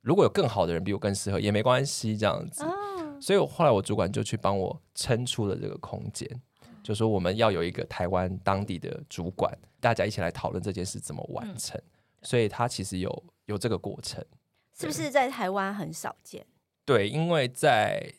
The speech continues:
Speaker 1: 其实在外国公司，陆陆续续你还是可以看到有一些台湾的主管，但至少在外国媒体来讲，很长时间都还是台湾人，我常常在讲，就是比较是工具人。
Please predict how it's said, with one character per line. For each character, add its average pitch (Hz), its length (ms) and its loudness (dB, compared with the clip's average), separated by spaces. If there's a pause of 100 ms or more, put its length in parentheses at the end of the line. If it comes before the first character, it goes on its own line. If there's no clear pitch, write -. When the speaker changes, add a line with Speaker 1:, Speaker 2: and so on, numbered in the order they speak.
(120)
Speaker 1:
其 - 140 -2
实 214 60 0
在 208 100 8
外 165 140 6
国 101 120 2
公 95 240 -2
司， 92 640 -6 (120)
陆 175 180 4
陆 165 140 6
续 151 120 -2
续 139 160 -4
你 95 60 -4
还 98 100 -2
是 90 120 -4
可 110 100 -2
以 101 60 2
看 110 140 -2
到 92 120 0
有 90 60 -2
一 92 80 -4
些 92 160 -4
台 - 180 -6
湾 85 120 -2
的 87 100 -4
主 - 320 -10
管， - 260 -6
但 175 160 2
至 190 100 0
少 165 140 2
在 123 140 6
外 131 180 4
国 87 220 -4
媒 95 340 -4
体 - 380 -10
来 - 260 -8
讲， - 180 -4 (480)
很 98 360 2
长 123 360 2
时 104 280 -2
间 117 300 0
都 127 140 2
还 98 240 -2
是 - 640 -2
台 101 200 4
湾 120 200 6
人， 85 320 -2 (280)
我 110 100 -4
常 110 160 0
常 110 80 2
在 120 100 2
讲， 113 240 -4
就 98 80 -4
是 101 240 -4 (440)
比 107 100 -2
较 120 180 4
是 117 120 0
工 101 280 2
具 - 340 -6
人。 - 300 -10